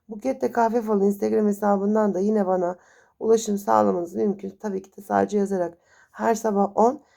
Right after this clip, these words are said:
her akşam altıda mutlaka iki ayrı fal videosu.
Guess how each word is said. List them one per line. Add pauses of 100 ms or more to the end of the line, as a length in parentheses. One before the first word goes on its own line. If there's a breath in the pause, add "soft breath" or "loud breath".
(140 soft breath)
her
akşam
altıda
mutlaka
iki
ayrı
fal
videosu.